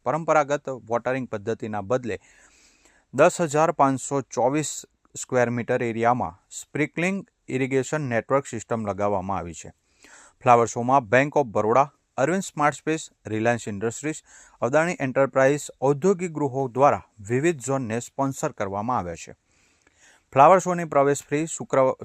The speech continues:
સોમવારથી શુક્રવાર સુધી બાર વર્ષથી ઉપરના મુલાકાતીઓ માટે રૂપિયા એંસી તથા શનિવાર, રવિવાર તેમજ જાહેર રજાના દિવસે રૂપિયા સો રહેશે. વધુમાં તમામ પ્રકારના દિવ્યાંગો, સૈનિકો, બાર વર્ષ તથા નીચેની વયના બાળકો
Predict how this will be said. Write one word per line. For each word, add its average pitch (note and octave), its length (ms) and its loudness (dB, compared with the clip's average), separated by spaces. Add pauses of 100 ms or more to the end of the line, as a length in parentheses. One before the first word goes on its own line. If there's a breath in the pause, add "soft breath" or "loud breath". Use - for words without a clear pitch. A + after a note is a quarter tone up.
(100)
સોમવારથી C#3+ 480 0
શુક્રવાર B2+ 460 2
સુધી C3 380 -2 (360 soft breath)
બાર C3 300 6
વર્ષથી D#3 540 -4
ઉપરના C#3+ 440 0
મુલાકાતીઓ B2 580 0
માટે A#2 280 -4
રૂપિયા G#2+ 400 -6
એંસી C#3 260 -8
તથા A#2 300 -4 (340 soft breath)
શનિવાર, E3+ 520 0
રવિવાર C3+ 460 0
તેમજ A#2+ 320 -2 (160)
જાહેર C#3+ 260 2
રજાના C3 340 0
દિવસે C3 400 -6
રૂપિયા A#2 380 -4
સો G#2 300 -6
રહેશે. F2+ 360 -10 (500 soft breath)
વધુમાં A2 400 2 (300 soft breath)
તમામ E3+ 260 4
પ્રકારના D#3 420 4
દિવ્યાંગો, C3 600 -2
સૈનિકો, E3 600 -4
બાર C3+ 320 4
વર્ષ D#3 240 -2
તથા C#3 240 -2
નીચેની C3 400 -4
વયના A#2+ 260 -2
બાળકો A#2 560 0